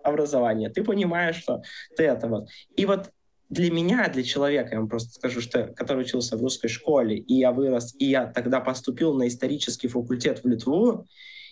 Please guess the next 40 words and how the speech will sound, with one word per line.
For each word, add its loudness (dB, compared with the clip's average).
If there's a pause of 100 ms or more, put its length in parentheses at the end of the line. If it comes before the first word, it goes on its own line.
и 0
мне 2
дали 2
учебник 0
литовской 0
истории, 0 (560)
м, 0
и 0
я 2 (180)
начал 2
читать, 0
и -2
я 2
такой: 0 (100)
"Ага", 0
я 0 (260)
как -2
будто 0
открыл 0
для 0
себя 0
новый 0
мир. 2
Я 0
такой: -6
Ах, -4
вот 2
в -12
че-, -8
ах, -2
вы 0
ш-, -10 (680)
мне 2
всю 0
жизнь 2
говорили, 0
что -4
литовцы — 0
это -2
же, -2